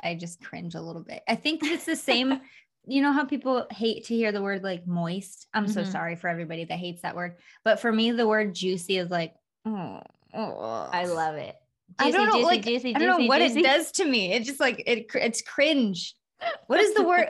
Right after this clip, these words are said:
Speaker 2: <laughs>
Speaker 1: I wonder if there's a word that we could say instead. Not that you should. You should say juicy, but, like, that I could say instead. Like, I like the word
Speaker 2: Yummy?
Speaker 1: potent. I like
Speaker 2: Potent?
Speaker 1: yummy's. Yeah, I like potent. Potent's
Speaker 2: All
Speaker 1: my,
Speaker 2: right.
Speaker 1: I think that's my, like, a potent transformation.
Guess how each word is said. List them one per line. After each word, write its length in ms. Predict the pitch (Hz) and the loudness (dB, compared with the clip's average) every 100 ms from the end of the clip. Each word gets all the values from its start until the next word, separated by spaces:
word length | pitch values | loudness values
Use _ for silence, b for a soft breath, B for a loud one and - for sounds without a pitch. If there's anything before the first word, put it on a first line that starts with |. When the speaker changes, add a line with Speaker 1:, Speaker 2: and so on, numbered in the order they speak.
| 269 | 2
Speaker 2:
<laughs> 120 | - | 4
Speaker 1:
I 120 | 285 | 4
wonder 240 | 294 359 403 | 4 2 0
if 80 | |
there's 160 | 370 339 | 0 0
a 80 | 320 | 0
word 200 | 254 226 | 0 0
that 100 | 214 | 0
we 100 | 202 | -2
could 160 | 226 - | -4 -2
say 140 | 196 | -2
instead. 320 | 190 175 175 | -2 -4 -2
Not 220 | 202 254 262 | 0 0 0
that 100 | 262 | 0
you 140 | 240 | 0
should. 320 | - 180 160 | 0 -2 0
You 140 | 226 240 | 0 2
should 240 | 254 202 | -2 0
say 160 | 220 185 | 0 0
juicy, 340 | 190 175 175 | -2 -4 -6
but, 140 | 180 | -4
like, 220 | 185 185 - | -4 -4 -2
that 160 | - | -2
I 240 | 196 196 214 | 2 2 0
could 200 | 208 175 | -2 -6
say 140 | - | -8
instead. 300 | 175 170 175 | -8 -10 -6
Like, 200 | - - _ _ _ _ _ _ _ - | -8 -10 _ _ _ _ _ _ _ -2
I 60 | 262 | 4
like 220 | 349 440 | 4 4
the 60 | 427 | 4
word 60 | 175 | 4
Speaker 2:
Yummy? 160 | 185 | 4
Speaker 1:
potent. 540 | 254 247 262 262 262 - _ _ _ - | 4 4 2 -4 -10 -16 _ _ _ -2
I 80 | 220 | 2
like 160 | 254 | 4
Speaker 2:
Potent? 160 | 202 220 | 4 2
Speaker 1:
yummy's. 540 | 269 339 330 277 - - | 2 2 0 -4 -8 -2
Yeah, 220 | 240 185 | 0 2
I 100 | 208 | 2
like 280 | 254 320 - | 2 0 -2
potent. 460 | 240 208 170 165 | -2 -2 -4 -8
Potent's 360 | - 277 269 233 | -4 -2 -2 0
Speaker 2:
All 60 | 208 | 2
Speaker 1:
my, 140 | 190 | 2
Speaker 2:
right. 280 | 175 175 - | 0 -2 -8
Speaker 1:
I 580 | _ _ _ _ _ - | _ _ _ _ _ -8
think 160 | 202 | -4
that's 260 | 180 170 - | -2 -4 -4
my, 160 | 165 170 B B | -8 -8 B B
like, 140 | 202 - | -2 -2
a 60 | |
potent 680 | - - 285 302 294 277 - _ | -4 0 0 0 -2 -4 -12 _
transformation. 1120 | - 240 226 - 208 175 170 - - 170 190 | -2 0 0 0 -2 -2 -4 -6 -8 -10 -14